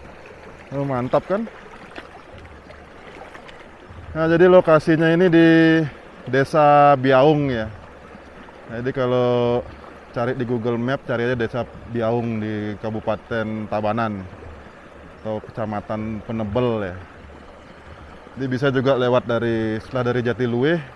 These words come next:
bisa cari shortcut ke arah Desa Biaung. Nanti lewat jalan ini.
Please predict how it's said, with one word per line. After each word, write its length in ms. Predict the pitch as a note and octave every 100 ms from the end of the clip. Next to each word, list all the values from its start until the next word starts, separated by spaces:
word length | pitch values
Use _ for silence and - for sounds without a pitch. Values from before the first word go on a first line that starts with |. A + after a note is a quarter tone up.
| A2+
bisa 240 | - C#3+
cari 240 | C3 A#2+ A2+
shortcut 480 | C3+ A#2 - C#3 - -
ke 160 | C3 B2+
arah 320 | A#2 A#2 B2 G2+ - A#2+
Desa 320 | A2+ - B2+
Biaung. 480 | A2+ A#2 A#2 A#2 A2+ G#2+ A#2+ B2+ -
Nanti 240 | B2 C#3+
lewat 320 | C3 B2+ A#2 B2
jalan 200 | B2 A#2
ini. 100 | A#2